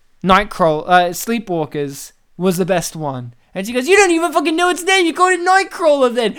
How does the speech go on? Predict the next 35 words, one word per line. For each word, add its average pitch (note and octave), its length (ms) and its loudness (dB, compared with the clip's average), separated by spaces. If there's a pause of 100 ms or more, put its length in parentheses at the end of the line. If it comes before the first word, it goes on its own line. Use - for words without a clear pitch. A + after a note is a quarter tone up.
(180)
We F#4 120 4
could G4+ 200 4
still A4 280 4
keep G4+ 280 6
going. F#4+ 260 2
One F#4+ 160 4
day F#4+ 140 0
they'll E4+ 160 6
make F4+ 260 2
a G#4 40 2
movie D4+ 240 -2
called B3+ 200 2
Nightcrawler C4 640 2
and D4 120 -2
we D#4 100 -4
could - 180 -10
play D4 220 0
Jake C4 360 -2
Gyllenhaal's C4 600 0
parents D#4 520 0
and A#3 200 -10
fully F#4 260 -2
explain F4 560 -4
why A3+ 240 -2
he's B3+ 160 -6
so C#4+ 220 0
fucked D4+ 420 0
up." E4 200 6
And G#3+ 80 -6
he A3+ 120 -4
just G#3 220 -4
leaned G#3 260 -4
over G#3 160 2
and G3 120 -4
said, F#3+ 260 -2